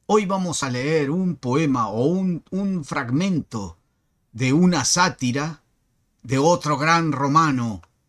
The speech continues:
Juvenal. Juvenal, décimo Junio Juvenal, nació en Aquino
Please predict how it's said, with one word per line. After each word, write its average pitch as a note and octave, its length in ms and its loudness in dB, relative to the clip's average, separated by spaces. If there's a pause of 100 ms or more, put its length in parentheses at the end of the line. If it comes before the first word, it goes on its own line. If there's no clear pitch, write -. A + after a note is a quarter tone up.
(100)
Juvenal. F3 920 2 (720)
Juvenal, G3+ 840 -2 (220)
décimo D3+ 640 0
Junio D#3 560 -2
Juvenal, C3 880 -4 (340)
nació C#3+ 460 -4
en D3+ 100 -2
Aquino D3 760 -2